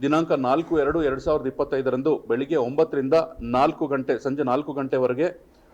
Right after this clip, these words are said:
ನಾವು ಮತದಾನ ಪ್ರಕ್ರಿಯೆಯನ್ನ ನಡೆಸ್ತೇವೆ. ಮತದಾನ, ಮತ ಎಣಿಕೆ, ಆ, ಅದೇ ದಿನ, ಅಂದ್ರೆ ಡಿಮಸ್ಟ್ರಿಂಗ್ ಆಗ್ತಿದ್ದ ಹಾಗೆ ಮಧ್ಯರಾತ್ರಿ ಆ-, ಆದ್ರೂ ಪರವಾಗಿಲ್ಲ, ನಂತರ ಕೂಡಲೇ ನಾವು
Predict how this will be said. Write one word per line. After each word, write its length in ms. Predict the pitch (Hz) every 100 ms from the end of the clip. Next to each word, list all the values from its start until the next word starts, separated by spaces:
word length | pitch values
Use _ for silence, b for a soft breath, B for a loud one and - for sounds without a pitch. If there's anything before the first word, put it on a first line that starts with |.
| -
ನಾವು 480 | 131 139 156 107 -
ಮತದಾನ 340 | 123 139 147 147
ಪ್ರಕ್ರಿಯೆಯನ್ನ 560 | 139 - 131 135 151
ನಡೆಸ್ತೇವೆ. 540 | 131 131 135 127 - - _ _ _ _ _ 127
ಮತದಾನ, 500 | 131 190 180 175 165
ಮತ 260 | 131 135
ಎಣಿಕೆ, 600 | 190 160 165 165 170 - - - - -
ಆ, 40 | 135 131 - - 123 120 -
ಅದೇ 240 | 120 170
ದಿನ, 200 | 175 160 135 - - - - -
ಅಂದ್ರೆ 260 | - 151 147
ಡಿಮಸ್ಟ್ರಿಂಗ್ 560 | 117 156 165 - 156 123
ಆಗ್ತಿದ್ದ 320 | 123 156 139
ಹಾಗೆ 240 | 143 139
ಮಧ್ಯರಾತ್ರಿ 560 | 170 123 139 151 143 151
ಆ-, 160 | 139 135
ಆದ್ರೂ 220 | 127 139
ಪರವಾಗಿಲ್ಲ, 440 | 143 131 120 127 165
ನಂತರ 320 | 127 135 147 120 - - - -
ಕೂಡಲೇ 280 | 170 180 165
ನಾವು 280 | 135 139